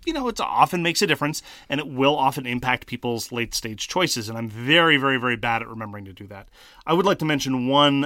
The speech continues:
uh, little incident that happened, uh, last week where we played a very, very simple game called Startups. And the, uh, basically the thrust of it is that it's a simple card game, and sometimes playing a card is risky.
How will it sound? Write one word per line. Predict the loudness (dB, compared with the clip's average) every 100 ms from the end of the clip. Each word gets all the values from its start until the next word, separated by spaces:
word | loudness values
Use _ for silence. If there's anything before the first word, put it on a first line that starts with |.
| -2
uh, | 0 0 0 -4
little | -4 -4 -4
incident | -8 -6 -8 -8
that | 0
happened, | 0 2 -6 -6 -8
uh, | -8 -6 -8
last | -6 -6 -6 -6
week | -6 -6 -10 -20 -20 -20 _
where | -2 0
we | 0
played | 0 -2
a | 0
very, | 2 4
very | 4 2
simple | -2 -2 -2
game | 0 0 0
called | -6 -6
Startups. | -4 4 4 4 -2 -4 -6 -10 -20 -20 _ -2
And | 0 2 0 -2 -6 _
the, | -16 -8 -2 -2 -2 -2 -2
uh, | -2 -2 -6
basically | -12 2 2 2 -2
the | -4
thrust | -2 0 0 0
of | -2
it | -2
is | -4 -2
that | -2 -4
it's | -6
a | -4
simple | -4 -6
card | 2 2 4
game, | 2 2
and | 0
sometimes | -2 -2 -4
playing | -2 -2 -2
a |
card | 0 0 0
is | -6
risky. | -8 -8 -10